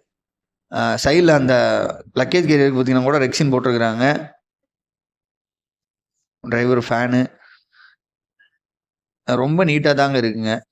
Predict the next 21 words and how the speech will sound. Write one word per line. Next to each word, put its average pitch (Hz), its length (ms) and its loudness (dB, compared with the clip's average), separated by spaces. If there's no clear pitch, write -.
இந்த 135 120 0
வண்டி 165 200 2
உங்களுக்கு 190 220 2
பிடிச்சிருந்துச்சுன்னா 165 380 2
வீடியோ 160 300 4
கீழே 156 240 2
டிஸ்கிரிப்ஷன்ல 147 540 0
வண்டி 143 200 0
ஓனர் 143 240 2
நம்பர் 135 200 -2
தரேன், 139 220 0
கால் 139 180 0
பண்ணி 131 160 -2
பேசி 127 180 0
இந்த 131 120 0
வண்டியை 127 220 0
உங்களுக்கு 127 220 0
சொந்தமாக்கிக்கோங்க. 127 600 0
உங்களுக்கு 156 320 0
இதே 185 100 4
மாதிரி 190 180 4